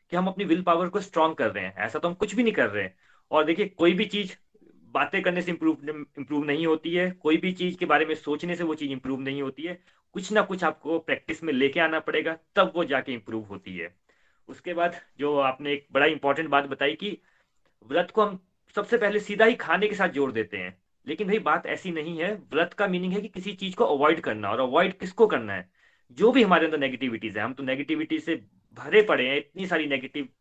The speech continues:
you know, हमारे अंदर नेगेटिविटी, अ, ट्रेट्स होते हैं, एट्रीब्यूट्स होते हैं, जिनको, अ, सबको पता है कि किसके अंदर क्या क्या नेगेटिविटी है। तो व्रत का मीनिंग ये भी होता है कि हम एटलीस्ट थोड़ा सा, एटलीस्ट पन्द्रह दिन में एक दिन तो ऐसा निकाले जहां पे हम थोड़ा सा अपने आप को प्योरीफाई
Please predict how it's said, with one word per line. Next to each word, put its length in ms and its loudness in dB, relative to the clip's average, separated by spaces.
you 120 -4
know, 140 -6
हमारे 240 -8
अंदर 140 -8
नेगेटिविटी, 600 -6
अ, 200 -4
ट्रेट्स 300 2
होते 220 -2
हैं, 160 -2
एट्रीब्यूट्स 400 -4
होते 160 -4
हैं, 160 -6
जिनको, 460 -4
अ, 180 -2
सबको 240 6
पता 180 2
है 60 2
कि 80 -16
किसके 240 -6
अंदर 120 0
क्या 140 0
क्या 120 0
नेगेटिविटी 500 -6
है। 80 -4
तो 260 -4
व्रत 260 4
का 80 6
मीनिंग 280 -2
ये 120 6
भी 100 0
होता 260 -2
है 60 -2
कि 80 -2
हम 180 -2
एटलीस्ट 380 -4
थोड़ा 300 6
सा, 300 4
एटलीस्ट 360 -4
पन्द्रह 240 0
दिन 140 -4
में 120 -2
एक 220 4
दिन 100 -4
तो 80 0
ऐसा 140 -2
निकाले 360 0
जहां 240 -2
पे 80 -4
हम 80 -4
थोड़ा 320 0
सा 120 0
अपने 180 -2
आप 160 2
को 120 -2
प्योरीफाई 720 0